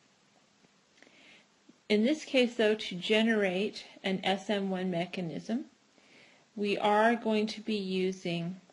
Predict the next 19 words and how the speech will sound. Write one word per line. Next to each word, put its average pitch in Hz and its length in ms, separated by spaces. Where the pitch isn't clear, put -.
um, 180 480
a 185 80
strong 196 400
acid. 180 420
Now, 185 200
the 196 120
solvent, 254 640
which - 220
will 208 60
be 196 200
underneath 190 500
the - 100
arrow, 190 280
can 202 200
be 190 100
a 180 60
variety 165 580
of 170 80
things, 170 600